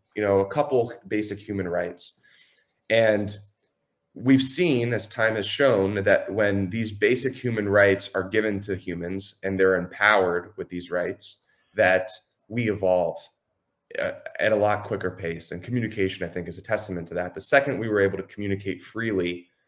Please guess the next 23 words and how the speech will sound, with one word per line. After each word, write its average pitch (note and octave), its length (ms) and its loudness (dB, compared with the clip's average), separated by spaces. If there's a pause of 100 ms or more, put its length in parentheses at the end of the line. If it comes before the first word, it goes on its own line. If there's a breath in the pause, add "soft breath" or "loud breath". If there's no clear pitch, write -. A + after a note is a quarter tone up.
(280)
uh, F2 320 -10 (580)
our A2 220 2
pace A#2 480 -2
of F#2+ 340 -4 (500)
innovation G2+ 680 0
increased G2 480 -4
dramatically. F2 680 -6 (680 soft breath)
And A#2+ 120 0
so A#2+ 180 6
I A#2+ 80 8
think E3 200 0
from C3 140 0
my A2 160 4
perspective, F#2 840 -2 (800)
it's A#2 180 -6
really C3+ 220 6
important G#2+ 340 0
to G2+ 40 -2
me G2+ 80 -2
that F#2 160 0
Web F#2 220 0
three F2 180 -6
wins. F#2 600 -10